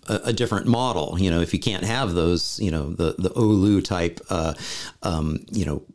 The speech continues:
s-, connected, separated pathways, then you have to do the other model that we were ta-, you were talking about there, Jasmine, of, you know, you need to have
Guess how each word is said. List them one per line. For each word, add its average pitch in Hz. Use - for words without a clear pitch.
s-, -
connected, 87
separated 85
pathways, 92
then 85
you 87
have 90
to -
do 80
the 82
other 104
model 76
that -
we 85
were 76
ta-, -
you 92
were 80
talking 80
about 80
there, 78
Jasmine, 82
of, 80
you 92
know, 82
you 85
need 90
to 87
have 95